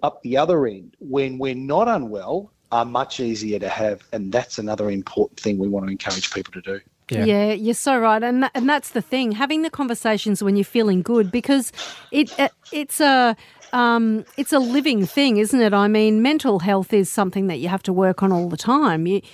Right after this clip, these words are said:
Speaker 1: Yeah,
Speaker 3: some
Speaker 1: and
Speaker 3: days
Speaker 1: we
Speaker 3: you feel great, some ta-, some days you feel crap. That's just
Speaker 1: Correct, Lou.
Speaker 3: life.
Speaker 1: It is, and we all have, every one of us has well-being. That is a fact.
Speaker 3: Yep.
Speaker 1: The only point of difference is where are we on the continuum?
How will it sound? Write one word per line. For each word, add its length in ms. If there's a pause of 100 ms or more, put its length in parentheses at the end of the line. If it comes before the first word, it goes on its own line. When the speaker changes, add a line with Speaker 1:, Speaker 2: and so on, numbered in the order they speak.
Speaker 1:
Yeah, 100
Speaker 3:
some 160
Speaker 1:
and 60
Speaker 3:
days 240
Speaker 1:
we 60
Speaker 3:
you 60
feel 260
great, 300
some 180
ta-, 260 (100)
some 280
days 220
you 60
feel 200
crap. 460 (200)
That's 200
just 120
Speaker 1:
Correct, 160
Lou. 60
Speaker 3:
life. 600 (160)
Speaker 1:
It 140
is, 540
and 160
we 160
all 200
have, 320 (320)
every 380
one 260
of 100
us 480
has 380
well-being. 640 (240)
That 180
is 160
a 40
fact. 680 (260)
Speaker 3:
Yep. 240 (140)
Speaker 1:
The 240
only 400
point 340
of 160
difference 640
is 320
where 320
are 160
we 200
on 120
the 80
continuum? 920